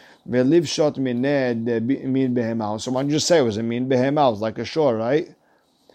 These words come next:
No, the Gemara says, "Kevan de ika keresh de min hayahu." There is this animal that, uh, that's called a keresh, and it's, it's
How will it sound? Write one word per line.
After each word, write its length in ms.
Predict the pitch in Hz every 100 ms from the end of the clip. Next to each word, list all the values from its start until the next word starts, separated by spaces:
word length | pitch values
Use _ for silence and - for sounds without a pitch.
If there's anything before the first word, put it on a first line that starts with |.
| _ _ -
No, 220 | 120 101
the 120 | 113
Gemara 320 | 117 120 131
says, 160 | 123 -
"Kevan 320 | 123 120 147
de 140 | 143
ika 240 | 143 139 120
keresh 880 | - 139 151 147 120 127 123 - - _ _ -
de 300 | 127 123 123
min 400 | 123 143 147 131
hayahu." 1080 | 117 69 - 107 110 123 135 117 92 101 110 _ _ _ _ _ _ -
There 180 | 120 117
is 300 | 156 175 143
this 240 | 127 -
animal 720 | - 135 143 139 123 117 120
that, 320 | 120 107 -
uh, 240 | 113 110 104 101
that's 240 | 107 101
called 240 | - 131
a 60 | 123
keresh, 580 | 123 123 110 110 110 110
and 100 | 110
it's, 480 | 101 - - 101 -
it's 360 | 110 107 -